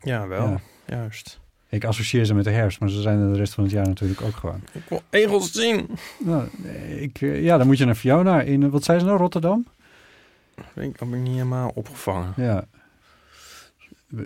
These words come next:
Speaker 2: dit moet toch lukken. Hoe gaat het met je energie?
Speaker 1: Eh, nou, ik zit ook te kijken naar de blikje cola dat ik dronk en nu zie ik opeens staan: "Zero caffeine."
Speaker 2: Oh, nee.
Speaker 1: Lekker dan.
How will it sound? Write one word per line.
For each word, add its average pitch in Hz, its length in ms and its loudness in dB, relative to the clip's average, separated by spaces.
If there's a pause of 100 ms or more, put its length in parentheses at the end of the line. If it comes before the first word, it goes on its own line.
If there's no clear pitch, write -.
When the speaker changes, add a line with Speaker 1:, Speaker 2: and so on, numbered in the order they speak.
Speaker 2:
dit 107 200 -6
moet 107 120 0
toch 98 160 -4
lukken. 107 340 -4 (2250)
Hoe 156 220 2
gaat 175 160 6
het 151 80 -2
met 156 160 4
je 143 80 2
energie? 101 600 2 (480)
Speaker 1:
Eh, 139 80 -8 (300)
nou, 147 160 0
ik - 100 -2
zit 151 260 0
ook 147 140 0
te - 80 -16
kijken 151 220 4
naar 143 100 2
de 143 60 2
blikje 143 280 2
cola 156 280 4
dat 165 80 2
ik 151 100 -4
dronk 151 200 -2
en 135 60 0
nu 151 100 2
zie 160 140 0
ik 147 60 0
opeens 147 260 2
staan: 139 240 2 (200)
"Zero 143 460 4
caffeine." 131 760 0 (600)
Speaker 2:
Oh, 135 120 6
nee. 135 460 8
Speaker 1:
Lekker 135 320 -2
dan. 113 340 0